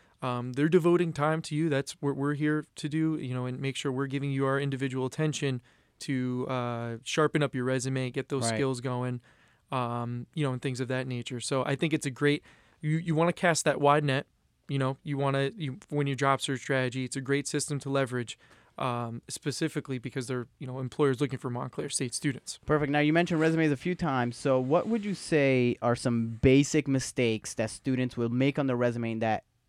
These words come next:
Speaker 2: will get them overlooked. I've been on search committees here, and, I mean, I see
Speaker 1: Oh,
Speaker 2: some
Speaker 1: yeah.
Speaker 2: professionals making those blunders, but I'm wondering from, what are some tips you can offer specifically, uh, what not to do on a resume?
Speaker 1: Fatal blunders.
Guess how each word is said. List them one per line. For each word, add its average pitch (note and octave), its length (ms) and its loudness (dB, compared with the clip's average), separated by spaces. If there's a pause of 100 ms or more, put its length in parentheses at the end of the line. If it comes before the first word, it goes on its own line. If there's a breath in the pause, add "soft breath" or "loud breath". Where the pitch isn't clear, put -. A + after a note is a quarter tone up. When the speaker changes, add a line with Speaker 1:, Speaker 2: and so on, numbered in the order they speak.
(260)
Speaker 2:
will B2 240 0
get C3 220 2
them A#2+ 200 -2
overlooked. G#2+ 560 0 (260 loud breath)
I've C#3+ 180 2
been E3 100 4
on D3+ 100 4
search D#3 240 0
committees D3 380 0
here, D#3 440 2
and, C3+ 300 -2
I A#2+ 120 0
mean, C3+ 140 2
I C3 60 0
see D3+ 200 -2
Speaker 1:
Oh, D3 60 4
Speaker 2:
some C3+ 100 4
Speaker 1:
yeah. C3 60 2
Speaker 2:
professionals C3 560 -2
making C3 300 -2
those A2+ 140 -2
blunders, B2+ 360 0
but A#2+ 100 -2
I'm B2 120 0
wondering C3+ 280 2
from, A#2 320 -6 (300 soft breath)
what C#3+ 120 4
are D#3+ 80 6
some C#3 220 0
tips C#3 280 -2
you C3 80 0
can C3 120 -4
offer B2 400 2
specifically, C#3+ 840 -2 (260 soft breath)
uh, B2 200 4
what B2+ 140 4
not B2 360 2
to B2+ 120 -6
do A#2 160 0
on G#2+ 80 -2
a G#2 60 -4
resume? F#2+ 460 -4 (360 soft breath)
Speaker 1:
Fatal C#3 400 2
blunders. C3 460 0